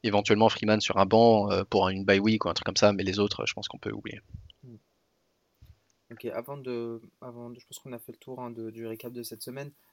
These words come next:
Speaker 2: Avant de passer, euh, à la rubrique suivante, juste, euh, un petit chiffre que j'avais passé sur Twitter et que je voulais partager pour enfoncer encore un petit peu plus les Falcons. Euh, sur les vingt dernières saisons, aucune équipe n'a, euh, n'a perdu, euh, en ayant, euh,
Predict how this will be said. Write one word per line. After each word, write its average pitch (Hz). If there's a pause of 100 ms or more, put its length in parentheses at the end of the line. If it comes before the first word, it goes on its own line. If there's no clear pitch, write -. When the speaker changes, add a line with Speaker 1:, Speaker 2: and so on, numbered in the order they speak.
(140)
Speaker 2:
Avant 123
de 120
passer, 123
euh, 110
à 98
la 113
rubrique 117
suivante, 127
juste, 123
euh, 110 (120)
un 117
petit -
chiffre 127
que 131
j'avais 117
passé 135
sur -
Twitter 131
et 123
que 113
je -
voulais 123 (120)
partager 127 (220)
pour 131
enfoncer 143
encore 135
un 127
petit -
peu 127
plus 127
les 131
Falcons. 120 (760)
Euh, 135
sur 156
les 160
vingt 196
dernières 185
saisons, 165
aucune 175 (140)
équipe - (240)
n'a, 131
euh, 110 (100)
n'a 120
perdu, 143 (600)
euh, 127
en 131
ayant, 143
euh, 110